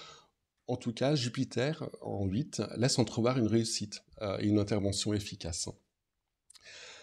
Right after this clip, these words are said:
Ce qui se dégage d'emblée sur cette carte, ce sont des planètes rassemblées sous l'horizon, autour du fond du ciel, et qui augurent d'une année de ressourcement, euh, d'une importance donnée à la vie intime, domestique et familiale,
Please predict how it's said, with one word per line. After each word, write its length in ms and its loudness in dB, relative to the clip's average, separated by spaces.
Ce 140 -10
qui 100 -4
se 60 -6
dégage 340 6
d'emblée 360 6
sur 160 0
cette 220 2
carte, 460 -4
ce 120 0
sont 200 2
des 100 6
planètes 320 2
rassemblées 440 2
sous 260 -2
l'horizon, 440 2
autour 320 -2
du 80 0
fond 160 -2
du 100 -2
ciel, 380 -2
et 120 -4
qui 140 -2
augurent 320 4
d'une 180 0
année 200 4
de 100 0
ressourcement, 720 -2
euh, 60 -2
d'une 160 6
importance 520 0
donnée 460 2
à 80 -2
la 120 4
vie 160 2
intime, 460 2
domestique 500 0
et 40 0
familiale, 600 -2